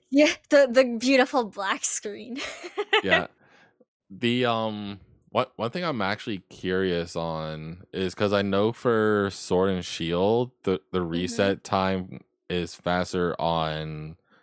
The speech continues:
Speaker 2: digital than it is physical.
Speaker 1: Yeah, that goes for all Switch games, like
Speaker 2: It does?
Speaker 1: Yeah, digital's faster.
Speaker 2: Okay. Thank God I went with digital for, for this one. <laughs>
Speaker 1: <laughs> Gonna
Speaker 2: The
Speaker 1: try to, try to,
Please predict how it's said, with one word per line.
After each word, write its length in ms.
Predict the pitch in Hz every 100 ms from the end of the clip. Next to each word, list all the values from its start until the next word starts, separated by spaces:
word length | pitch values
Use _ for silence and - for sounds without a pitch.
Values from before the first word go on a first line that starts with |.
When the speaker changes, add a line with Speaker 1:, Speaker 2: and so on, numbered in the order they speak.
| _ -
Speaker 2:
digital 360 | 90 92 98
than 160 | 92 87
it 120 | 85
is 200 | 85 80
physical. 760 | - 87 95 98 131 143 175 - _ _ -
Speaker 1:
Yeah, 280 | 226 240 214
that 200 | 240 254
goes 220 | 403 392
for 240 | - 233
all 280 | 190 202 202
Switch 300 | - 208 208
games, 360 | - 220 220 214
like 200 | - 101
Speaker 2:
It 60 | 92
does? 360 | 90 104 117 - _ _ _
Speaker 1:
Yeah, 300 | - 226 190 214
digital's 420 | 226 220 220 220
faster. 500 | - 208 - - 208 - -
Speaker 2:
Okay. 380 | 95 90 71 69 - _ _ _
Thank 180 | 92 87
God 160 | 82 82
I 40 |
went 160 | 82 69
with 140 | 78
digital 420 | - 78 82 78 -
for, 540 | 80 78 78 78 85 85 _
for 140 | 82
this 200 | 87 87
one. 260 | 92 87 87 - _ _ _ -
<laughs> 100 | - - - - _ -
Speaker 1:
<laughs> 0 |
Gonna 760 | 339 403 480 427 415 330 302 233 _ _ _ _ _ - - -
Speaker 2:
The 220 | 262 254
Speaker 1:
try 200 | 247 233
to, 200 | 226 214 247
try 240 | - 214
to, 320 | 202 202 220